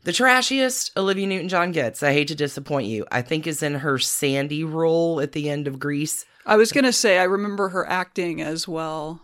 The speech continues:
Speaker 1: That was some trashy magic right there, but when it comes down to it, in my opinion, <laughs> Olivia Newton-John is an angel among us. Let's talk about it. She's a Libra girl. She's born September twenty-ninth, nineteen forty-eight.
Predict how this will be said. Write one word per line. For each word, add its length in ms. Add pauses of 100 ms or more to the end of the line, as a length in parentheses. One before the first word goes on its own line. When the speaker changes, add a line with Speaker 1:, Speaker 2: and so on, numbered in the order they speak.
(140)
Speaker 1:
That 240
was 120
some 140
trashy 340
magic 380
right 180
there, 360
but 260
when 80
it 100
comes 280
down 240
to 180
it, 220 (800)
in 320
my 240
opinion, 600 (100)
<laughs> 80
Olivia 340
Newton-John 720 (240)
is 160
an 160
angel 360
among 300
us. 380 (180)
Let's 260
talk 280
about 260
it. 100 (1000)
She's 180
a 60
Libra 400
girl. 320 (260)
She's 200
born 180
September 420
twenty-ninth, 600
nineteen 420
forty-eight. 600